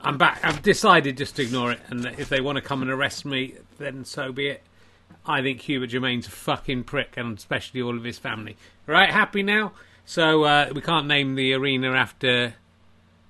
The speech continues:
after him. Um, it's against all etiquette, but, uh, as I usually choose someone who's died on the same day. But I don't know why I do that. That's just the etiquette. Oh, you have to ask yourself, why all the things we do for etiquette, why do we do all of them?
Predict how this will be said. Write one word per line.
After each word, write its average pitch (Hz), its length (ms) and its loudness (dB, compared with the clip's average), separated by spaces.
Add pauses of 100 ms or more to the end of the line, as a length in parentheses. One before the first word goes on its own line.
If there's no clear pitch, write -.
after 131 360 -4
him. 147 420 0
Um, 139 360 0
it's 165 200 0
against 196 420 2
all 185 220 4
etiquette, - 520 -2 (100)
but, - 440 -8
uh, 127 360 0
as 127 160 -6
I 131 80 -2
usually 135 420 -4
choose 127 300 -8
someone 123 180 -4
who's 120 140 -4
died 120 280 -2
on 117 220 -4
the 113 240 -6
same 117 320 -2
day. 110 240 -2
But 135 180 -8
I 180 80 2
don't 214 100 2
know 120 140 -2
why 131 280 2
I - 20 -6
do 107 220 -8
that. 156 240 -2 (240)
That's 143 220 -6
just - 280 -6
the - 160 -6
etiquette. 135 400 -6 (640)
Oh, 202 100 -4
you 202 120 -2
have 220 200 0
to 208 80 4
ask - 260 2
yourself, 185 640 0 (400)
why 196 580 6 (340)
all 214 200 4
the 202 100 0
things 156 180 2
we 135 60 -10
do 143 160 0
for - 140 -10
etiquette, 147 400 -6
why 175 180 2
do 170 80 0
we 175 80 2
do 180 140 2
all 202 180 2
of 165 60 0
them? 117 220 -2